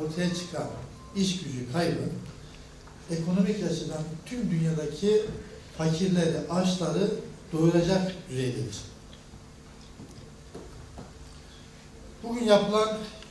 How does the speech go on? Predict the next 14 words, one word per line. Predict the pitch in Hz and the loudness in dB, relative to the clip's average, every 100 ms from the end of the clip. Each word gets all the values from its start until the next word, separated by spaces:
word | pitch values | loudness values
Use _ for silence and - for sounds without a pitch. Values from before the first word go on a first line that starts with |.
| - | -6
birçok | 220 - 185 160 - - - - - - - - - | -2 0 2 0 0 -8 -14 -18 -16 -16 -16 -14 -6
bilimsel | 151 180 190 190 - | -4 0 4 4 2
çalışmada | 139 123 127 - 165 - - - - - - - - - - - - - - - - - - 175 | -2 -4 -6 -6 -4 -4 -8 -12 -16 -16 -14 -14 -14 -14 -14 -16 -16 -14 -14 -14 -14 -14 -4 0
insanların | 180 196 190 202 208 175 | 2 6 8 8 6 4
beslenme | 175 - 185 180 180 165 | 2 2 4 6 6 6
tarzı | 165 165 202 | 8 8 8
ile | 175 123 - - - - - - | 6 4 2 -4 -8 -12 -10 4
bazı | 160 190 185 | 8 10 8
hastalıkların | 180 160 170 160 156 156 151 156 | 4 2 2 0 0 -2 -2 -2
ortaya | 160 - 180 185 180 | -4 0 2 4 2
çıkma | - 165 151 | -4 -4 -2
sıklığı | - 180 - 143 135 | -2 -2 -4 -2 -2
arasında | 123 123 - 180 185 | -2 -2 -2 0 2
doğrudan | 185 185 - 156 | 6 6 6 2